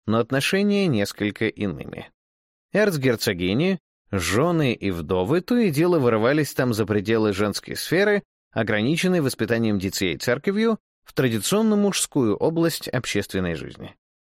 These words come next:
Со своих портретов эти женщины смотрят на зрителя сверху вниз, сидя в уверенных позах за письменными столами,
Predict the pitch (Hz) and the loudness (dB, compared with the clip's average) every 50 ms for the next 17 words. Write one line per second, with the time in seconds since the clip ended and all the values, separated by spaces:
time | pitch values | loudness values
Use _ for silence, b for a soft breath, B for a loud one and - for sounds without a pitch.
0 | _ _ _ _ - - - 151 147 214 240 247 - - 143 120 - - 165 196 | _ _ _ _ -8 -4 -2 0 2 2 0 0 0 0 -2 0 0 0 0 2
1 | 202 - 185 - 151 135 - 110 101 123 151 165 147 - 160 151 143 120 - 123 | 2 0 -2 -2 -2 -2 0 0 0 2 0 0 0 0 0 0 0 0 0 -2
2 | 120 123 117 120 120 - 120 110 98 95 95 104 95 - 110 107 107 101 - 95 | 0 0 0 -2 -2 0 -2 -2 0 0 -2 -2 -2 0 0 0 0 0 0 0
3 | 98 95 90 - - 90 80 69 64 62 - - - - - _ _ _ _ _ | -2 -2 -2 -2 -4 -4 -4 -6 -8 -6 -6 -6 -8 -8 -12 _ _ _ _ _
4 | - - - 139 135 120 120 104 104 110 101 110 104 104 98 98 95 - - - | -6 0 0 2 2 2 0 0 2 2 2 2 2 2 0 -2 -2 -2 -2 0
5 | 117 123 110 110 113 98 98 104 98 - 113 113 - - 104 98 95 92 92 - | 2 2 2 2 0 0 0 -2 0 0 -2 -2 0 0 0 0 0 0 -2 -2
6 | - - 80 82 107 127 139 143 139 131 | -4 -2 -2 0 0 0 2 0 0 -2